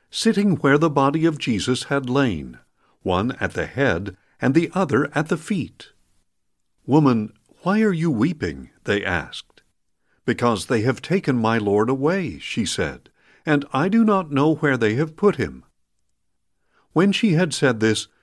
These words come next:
she turned around and saw Jesus standing there. But she did not recognize that it was Jesus. "Woman,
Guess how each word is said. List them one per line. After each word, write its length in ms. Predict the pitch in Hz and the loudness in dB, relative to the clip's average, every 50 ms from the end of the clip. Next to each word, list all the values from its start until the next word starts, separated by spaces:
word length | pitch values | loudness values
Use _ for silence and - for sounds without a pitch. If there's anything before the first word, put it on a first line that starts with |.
| _ _ | _ _
she 220 | - - - 165 160 | -8 -4 -2 -2 -2
turned 340 | - - - 196 214 220 | -2 -2 0 0 2 2
around 540 | 240 226 190 175 127 110 110 120 143 147 - - | 2 2 2 2 2 2 2 2 0 -2 -4 -4
and 180 | 147 151 151 | -2 -2 -2
saw 300 | - - - 131 131 143 | -2 -2 -2 -2 -2 -2
Jesus 560 | 143 123 - - 196 175 123 - 110 127 131 | -4 -4 -6 -6 -4 -4 -2 0 0 0 0
standing 540 | - - - - 190 185 170 131 107 95 90 | 0 -4 -4 -2 -2 0 0 0 0 0 0
there. 360 | 78 82 76 67 - - - _ _ _ _ _ _ _ _ _ _ _ _ | 0 -2 -2 -4 -6 -14 -20 _ _ _ _ _ _ _ _ _ _ _ _
But 160 | - 117 110 - | -4 -4 -2 0
she 140 | - 131 | 0 2
did 260 | 117 110 110 101 92 95 | 2 2 2 0 0 0
not 280 | 98 123 185 175 - | 0 0 0 0 2
recognize 840 | 139 147 160 160 156 120 92 82 82 76 73 73 80 90 92 - - - | 2 2 2 2 0 -2 -2 -2 -4 -4 -4 -4 -4 -6 -6 -8 -6 -2
that 140 | - 117 113 | -2 -2 -2
it 200 | 123 127 - - | -2 -6 -4 -2
was 180 | 139 151 151 - | -2 -2 -2 -4
Jesus. 720 | - - 190 147 107 - - - - - - - - - _ _ _ _ _ _ _ _ _ _ _ _ _ _ - | -6 -4 -2 -2 -4 -6 -8 -12 -16 -18 -20 -20 -20 -20 _ _ _ _ _ _ _ _ _ _ _ _ _ _ -2
"Woman, 460 | 160 170 156 131 113 95 92 87 - | 2 2 4 4 2 0 -2 -4 -8